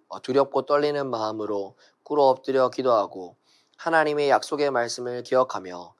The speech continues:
지혜와 총명의 응답을 늘 받아가는 삶을 살기 원합니다. 이 시간 꿇어 엎드려 하나님의 말씀을 읽을 때, 또 하나님께 기도할 때, 우리가 마지막 때를 살아가는,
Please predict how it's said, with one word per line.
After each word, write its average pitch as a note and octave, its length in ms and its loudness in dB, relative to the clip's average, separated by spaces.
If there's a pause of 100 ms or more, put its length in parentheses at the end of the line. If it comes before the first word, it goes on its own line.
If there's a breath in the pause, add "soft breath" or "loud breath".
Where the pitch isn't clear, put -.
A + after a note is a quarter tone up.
(320 soft breath)
지혜와 C3 520 2
총명의 C#3+ 480 -6
응답을 C3+ 460 -2
늘 C#3 260 2
받아가는 C3+ 540 0
삶을 C#3+ 420 -6
살기 C#3 340 -6
원합니다. G2+ 680 -12 (560 soft breath)
이 A2+ 160 -4
시간 C3 640 2
꿇어 C#3+ 240 2
엎드려 B2+ 480 2
하나님의 D3+ 420 -2
말씀을 B2+ 500 -6
읽을 C3 300 -2
때, G2 280 -12 (380)
또 A2+ 120 -4
하나님께 C3 880 -2
기도할 C3 480 2
때, G2 320 -16 (560)
우리가 A#2+ 240 -2
마지막 C3+ 420 0
때를 C#3 280 -2
살아가는, C3+ 680 -2